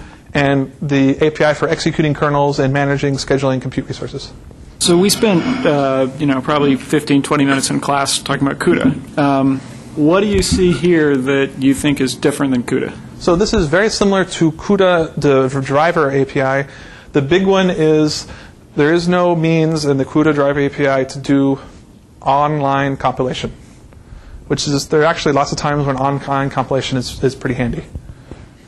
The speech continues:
Speaker 1: That, that would probably be the, the biggest difference. Uh, and also, I, I, we'll get into it a little bit, but, um, so Open C L has the notion of queues, so you actually in-queue work,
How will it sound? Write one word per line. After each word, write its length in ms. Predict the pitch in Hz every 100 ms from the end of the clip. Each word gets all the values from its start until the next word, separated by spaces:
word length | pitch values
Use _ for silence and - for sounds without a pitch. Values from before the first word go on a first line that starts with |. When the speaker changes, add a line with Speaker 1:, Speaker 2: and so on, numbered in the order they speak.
| -
Speaker 1:
That, 180 | 156 143
that 100 | 151
would 100 | 147 - -
probably 220 | 175 160
be 100 | 139
the, 340 | 131 123 127 - -
the 120 | 143
biggest 440 | 135 143 131 -
difference. 560 | - - 120 - - - - - - - - - - 165
Uh, 160 | 156
and 120 | 185 185
also, 360 | - 185 156
I, 240 | 156 143 139
I, 80 | - - - - - - - - - - -
we'll 140 | 180 175
get 140 | 226
into 140 | 208
it 40 | 185
a 40 |
little 140 | 185 170
bit, 160 | 160
but, 200 | 165 156
um, 360 | 151 143 143 135 - -
so 600 | - - 160 151 147 143 - - - - - - - - -
Open 180 | 202 208
C 140 | -
L 80 | 180
has 100 | 160
the 80 | 151
notion 240 | 156 151
of 100 | 135
queues, 400 | - 160 175 190
so 160 | - 151
you 160 | 160
actually 360 | 165 165 151 147
in-queue 420 | 151 156 - 143
work, 300 | 131 131 151